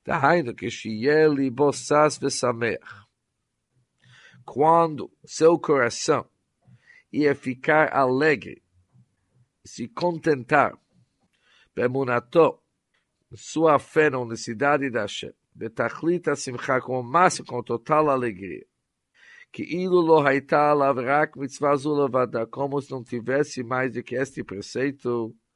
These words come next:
vehi levada tachlit briato, somente isso é o propósito final da sua criação. O briat kolamot também é o motivo da criação de todos os mundos, הרי בכוח וחיות נפשו,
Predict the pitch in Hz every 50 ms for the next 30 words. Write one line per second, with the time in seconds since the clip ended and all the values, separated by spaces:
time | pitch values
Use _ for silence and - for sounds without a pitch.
0 | _ _ _ _ _ _ _ _ _ _ _ _ _ _ _ _ _ _ _ _
1 | _ _ _ - 123 123 117 110 110 156 170 175 170 165 160 156 147 127 113 127
2 | 123 120 98 - 143 143 143 139 - 139 120 117 - - - 156 180 202 202 170
3 | - 165 156 156 143 131 120 120 - 131 120 - - - 120 110 110 123 156 180
4 | 185 165 160 139 - 131 113 120 135 143 - - 131 123 120 107 - 123 117 110
5 | - - 147 165 170 147 127 120 - - 123 - - 113 107 120 117 113 107 104
6 | 104 - - - 139 143 135 131 - - 117 110 101 101 - - 95 73 - _
7 | _ _ _ _ _ _ _ _ _ _ _ _ _ _ _ _ _ _ - -
8 | - _ - 110 120 - 120 123 127 139 147 151 156 147 - 135 135 135 123 123
9 | 127 143 139 139 139 127 117 113 113 147 139 123 104 85 82 117 120 110 117 120
10 | - _ - 180 185 156 139 147 139 - - 127 123 120 - 147 131 120 113 110
11 | 110 - 160 185 196 175 151 131 143 143 131 123 123 123 127 127 120 113 123 120
12 | 117 113 117 - _ _ _ _ _ _ _ _ _ - 131 127 127 127 123 104
13 | 110 117 117 - - - 160 160 160 156 151 147 117 127 127 120 - - 120 113
14 | 123 131 151 156 147 - 120 123 123 - - - - 135 117 -